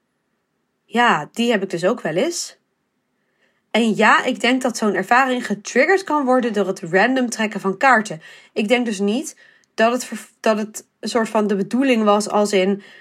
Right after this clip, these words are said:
ehm, het was voorbestemd of het lag al vast. Het was niet per se de bedoeling dat ik dit op dit moment eruit zou halen en dat ik, eh,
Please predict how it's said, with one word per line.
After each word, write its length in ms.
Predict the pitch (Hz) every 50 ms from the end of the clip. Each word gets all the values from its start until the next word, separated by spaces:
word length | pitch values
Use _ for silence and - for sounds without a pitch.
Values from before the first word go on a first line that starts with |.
| - _ _ _ -
ehm, 520 | 185 185 185 185 180 180 175 185 185 175 170 - _ _ _ _ _
het 240 | _ - 190 202 -
was 220 | 214 208 208 -
voorbestemd 840 | - - 220 277 320 302 226 208 - - - 165 165 190 214 220 - -
of 120 | 214 -
het 160 | 214 202 208
lag 220 | 208 208 208 196 -
al 140 | 185 185
vast. 640 | 180 - 254 240 190 190 226 226 - - - - - _ - - - - - _ _ _ _ _ _ _ _ -
Het 140 | 196 185
was 160 | 208 262 277 302
niet 100 | 320 311
per 120 | 294 262
se 160 | - 285 277
de 60 | 262
bedoeling 380 | 240 214 196 294 311 285 254 226
dat 100 | 240 226
ik 200 | 220 208 - -
dit 220 | 202 220 226 -
op 200 | - 190 185 -
dit 160 | - 196 190 190
moment 480 | 175 165 175 180 175 180 190 190 190
eruit 420 | - 175 175 - - 185 202 202 202
zou 160 | - 170 165
halen 320 | 156 180 180 175 175 180
en 60 | 180
dat 140 | 175 180 -
ik, 120 | 190 190 - _ _ _ _ _ _ _ _ _ _ - -
eh, 140 | - -